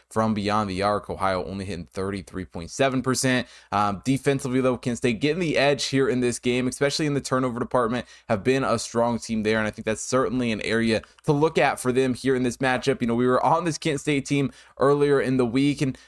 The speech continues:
overall, it's been an up and down performance for them as far as mac play goes. But back home here in this matchup, going up against this Ohio team, it's a Kent State team that I do like here.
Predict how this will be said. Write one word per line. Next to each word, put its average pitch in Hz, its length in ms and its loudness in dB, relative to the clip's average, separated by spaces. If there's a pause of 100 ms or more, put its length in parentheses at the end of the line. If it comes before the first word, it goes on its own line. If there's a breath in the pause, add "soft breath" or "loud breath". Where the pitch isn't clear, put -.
(100)
overall, 175 440 4
it's - 120 -6
been 160 280 0
an 143 120 0
up 156 240 2
and 143 120 0
down 135 200 4
performance 127 640 0
for 117 140 0
them 117 340 0 (180)
as 117 180 2
far 123 260 2
as 113 120 -2
mac 113 360 0
play 110 240 2
goes. 110 360 2
But - 260 -2
back 180 300 2
home 170 260 2
here 151 240 0
in 156 80 -2
this 143 140 -4
matchup, 135 440 0
going 127 240 0
up 127 100 0
against 117 260 -6
this 117 140 -8
Ohio 110 340 0
team, 107 340 -6
it's 101 100 -10
a 104 40 -14
Kent 131 240 -6
State 82 260 -6
team 107 280 -4 (260 loud breath)
that 107 100 0
I 113 80 4
do 123 280 0
like 127 340 2
here. 123 380 2